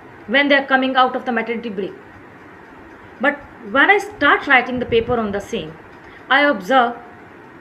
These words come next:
the company joining, in which they are joining, the area of interest, their family support,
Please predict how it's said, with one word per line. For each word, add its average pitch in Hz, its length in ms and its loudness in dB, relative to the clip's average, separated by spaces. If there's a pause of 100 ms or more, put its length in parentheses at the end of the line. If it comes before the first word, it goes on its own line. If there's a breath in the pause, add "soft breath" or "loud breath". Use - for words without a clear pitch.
(180)
the 196 100 -2
company 262 460 -2
joining, 285 440 -2 (500)
in 233 120 -2
which 269 160 -4
they 277 100 0
are 240 100 2
joining, 240 420 -2 (1300)
the 247 460 4
area 262 320 0
of 285 160 -4
interest, 285 600 -8 (1600)
their 285 380 4 (420)
family 277 380 2
support, 311 600 -6